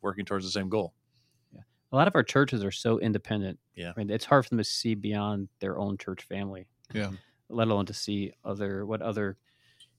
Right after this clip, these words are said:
Speaker 2: Christian churches from the same branch of the Stone Campbell movement are doing. I mean, there's very little of that. There's,
Speaker 3: Mm-hmm.
Speaker 2: you know, at least, you know, we're associated most with the Christian churches,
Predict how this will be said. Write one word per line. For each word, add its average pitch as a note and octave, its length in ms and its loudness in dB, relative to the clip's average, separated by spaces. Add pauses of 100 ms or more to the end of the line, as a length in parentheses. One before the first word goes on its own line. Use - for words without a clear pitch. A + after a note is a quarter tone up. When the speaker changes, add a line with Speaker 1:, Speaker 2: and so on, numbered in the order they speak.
Speaker 2:
Christian A2+ 360 2
churches A2+ 420 0
from G2+ 240 -2
the F#2+ 80 -4
same B2+ 320 2
branch F#2 300 2
of F#2+ 120 -6 (120)
the G#2+ 80 -6
Stone G2 240 -2
Campbell G#2 200 -2
movement G2 180 -2
are F#2+ 60 -2
doing. F#2 360 -2
I G#2 40 -4
mean, G#2+ 120 -2
there's A#2+ 160 4
very B2 240 6
little A#2+ 240 4
of F2 100 -4
that. A2+ 380 2
There's, A2 160 -8
Speaker 3:
Mm-hmm. G2 380 -6
Speaker 2:
you A2 60 -2
know, G2+ 80 -4
at B2+ 60 -2
least, D3+ 200 4 (220)
you C#3 200 2
know, A#2 80 6
we're C#3+ 140 8
associated B2 520 0
most B2 240 -2
with A2 140 -6
the G#2+ 60 -6
Christian G#2+ 280 -4
churches, G2 560 -6